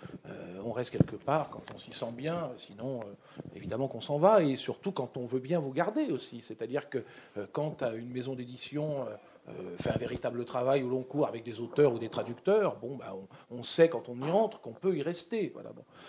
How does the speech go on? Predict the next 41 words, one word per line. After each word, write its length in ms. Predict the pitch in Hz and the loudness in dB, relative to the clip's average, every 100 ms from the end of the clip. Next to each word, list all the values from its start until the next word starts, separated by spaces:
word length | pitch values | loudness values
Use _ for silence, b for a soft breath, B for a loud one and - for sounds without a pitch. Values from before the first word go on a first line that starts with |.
| B B B | B B B
Euh, 340 | - - - - - - b - | -10 -6 -6 -6 -10 -14 b 0
et, 100 | 139 | 2
mais 200 | 143 156 | 6 8
le, 220 | 151 147 | 8 8
l'autre 300 | 156 - 180 | 6 6 6
point, 460 | - 190 233 214 | 8 6 8 6
euh, 60 | 160 | 4
plutôt, 460 | 147 - 151 220 233 | 0 -10 -2 0 2
c'est, 300 | - 180 180 | 4 6 6
euh, 180 | 151 135 b b | 6 4 b b
c'est 240 | - 151 - | -6 -4 0
au 60 | |
fond 500 | 160 - 208 233 233 247 b b | 0 0 4 6 4 0 b b
que 120 | - | -10
ce 140 | 139 160 | -6 -6
qui 200 | 156 170 | -4 -2
me, 720 | 165 151 139 131 92 - - - | 4 4 4 0 -4 -10 -12 -10
ce 140 | - | -10
qui 140 | - | -4
me 60 | 160 | -4
frappe 240 | 151 175 | 0 0
aujourd'hui 320 | 170 147 151 165 | 2 -2 0 0
avec 240 | 143 - | 0 -4
le 80 | 143 | -8
temps, 480 | - 185 214 214 156 | 0 4 6 8 6
euh, 60 | 123 B - | 4 B -2
parmi 240 | 123 139 | 0 2
les 140 | 135 123 | 2 2
auteurs 260 | 131 139 | 2 0
que 100 | - | 0
je 80 | 120 | -2
citais, 280 | - - 185 | -4 2 2
mais 80 | 160 | 2
c'est 140 | 123 | -4
vrai 120 | 117 | -8
aussi 240 | 123 - 135 | -10 -10 -8
des, 320 | 127 117 120 | -6 -6 -6
des 200 | 110 107 | -8 -8
auteurs 200 | 110 117 | -6 -6
français 300 | - 123 131 | -6 -2 0
aujourd'hui, 420 | 123 135 175 226 | 0 0 -2 -4